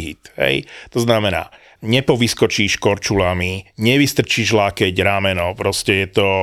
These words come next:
súboj. Otázka je, že či by toto všetko nemalo ísť bokom v momente, keď zasiahneš hlavu. A úmyselne zasiahneš hlavu, hej? Lebo toto napríklad nikto ne-, nerieši, ten úmysel a neúmysel. Hej, to už maximálne tak disciplinárka rieši to, že či to bolo úmyselné alebo neúmyselné,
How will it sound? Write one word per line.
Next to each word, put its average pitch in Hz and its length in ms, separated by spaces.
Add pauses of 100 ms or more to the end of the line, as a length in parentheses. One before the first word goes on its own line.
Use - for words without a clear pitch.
(120)
súboj. 110 760 (340)
Otázka 117 420
je, 139 120
že 135 80
či 139 100
by 131 120
toto 180 240
všetko 160 360
nemalo 139 340
ísť 104 260
bokom 113 580 (360)
v 107 100
momente, 139 320
keď 113 200
zasiahneš 95 380
hlavu. 80 320 (180)
A 117 220
úmyselne 131 720
zasiahneš 104 480
hlavu, 92 320 (100)
hej? 143 220 (140)
Lebo 139 340
toto 202 160
napríklad 165 380
nikto 135 520
ne-, 117 360
nerieši, 123 720
ten 117 240
úmysel 139 520
a 123 120
neúmysel. 104 520
Hej, 151 160
to 185 60
už 135 180
maximálne 139 560
tak 123 160
disciplinárka 104 1000
rieši 107 420
to, 110 160
že 101 80
či 92 80
to 104 160
bolo 104 160
úmyselné 107 400
alebo 95 240
neúmyselné, 98 560